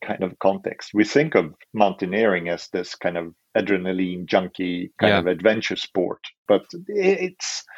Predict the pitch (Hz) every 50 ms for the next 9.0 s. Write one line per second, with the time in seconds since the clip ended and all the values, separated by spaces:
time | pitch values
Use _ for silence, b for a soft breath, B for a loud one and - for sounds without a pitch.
0 | B B B B B B B B B B B B _ _ _ 127 110 - 165 156
1 | - - - - - - 180 170 170 180 165 165 151 151 143 131 123 123 135 156
2 | 185 190 185 151 107 95 95 92 - _ _ _ _ _ _ _ 127 117 110 110
3 | 104 98 95 92 107 107 101 - - - 107 104 95 92 90 98 113 123 113 92
4 | 85 82 82 - _ - 104 92 87 85 82 82 85 87 - - - - - 117
5 | 147 143 - 98 87 85 90 - - - - - - 95 90 87 98 - 110 104
6 | 104 107 110 110 92 80 90 - - - - - 110 - - 123 - - - -
7 | - 95 - - 120 165 214 220 151 92 87 - - 170 - _ B B B B
8 | B B B B B B B B B B B B B B - - 131 143 147